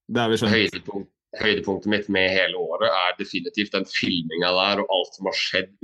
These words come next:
Speaker 2: under filminga, altså produksjonen, altså dritartig. Jeg gleder meg som en unge til det kommer ut.
Speaker 1: Ja, det skjønner jeg.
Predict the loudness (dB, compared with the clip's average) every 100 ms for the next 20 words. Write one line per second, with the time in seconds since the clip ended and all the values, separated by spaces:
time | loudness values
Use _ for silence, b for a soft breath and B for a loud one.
0 | -2 0 0 -2 -2 -2 0 0 0 -4
1 | -6 -4 -4 -4 -2 -2 0 -2 0 0
2 | 0 -2 -6 -8 -6 -4 -2 0 -4 -4
3 | 0 2 2 0 _ _ _ _ 0 0
4 | -2 _ _ -4 -2 -4 -2 -2 -2 -2
5 | -4 -2 -2 -4 -8 -20 _ _ _ _
6 | -6 -4 -4 _ _ _ _ -2 0 2
7 | 2 0 0